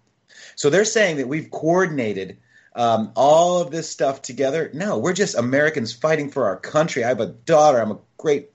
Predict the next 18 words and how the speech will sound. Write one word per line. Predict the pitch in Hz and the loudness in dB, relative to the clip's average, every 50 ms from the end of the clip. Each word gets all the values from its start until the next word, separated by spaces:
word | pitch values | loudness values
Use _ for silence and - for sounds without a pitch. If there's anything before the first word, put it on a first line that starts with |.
| _ _ _ | _ _ _
father. | - 151 143 147 143 131 123 110 | 2 4 4 6 4 4 2 2
I | 110 | 0
have | 110 110 - 110 | 0 0 -2 -6
a | |
girlfriend | 107 - _ - 160 156 156 156 - 135 127 | -10 -10 _ -4 -2 -2 -2 0 -2 -4 -4
with | 117 113 - - _ | -4 -8 -10 -14 _
two | - - 180 | -8 -8 -8
beautiful | 139 - _ - 165 180 175 170 - 139 131 | -8 -10 _ -2 0 0 0 0 -2 -6 -8
children, | - - - 165 156 156 143 123 | -6 -6 0 2 2 4 2 2
and | 120 123 135 | 2 0 2
I | 143 151 156 151 - - - - _ _ | 2 2 2 0 -4 -14 -20 -20 _ _
want | 120 135 147 147 143 143 143 | 0 2 2 2 2 0 -2
to | - 135 | -4 -2
leave. | 131 127 131 143 143 139 139 127 107 - _ _ _ _ | -2 -2 -2 0 2 2 2 0 -2 -8 _ _ _ _
I | - 147 | 0 2
don't | 185 175 | 2 2
wanna | 156 156 151 139 | 2 2 0 0
just | 123 143 151 143 - - - | 0 -2 -4 -4 -4 -6 -12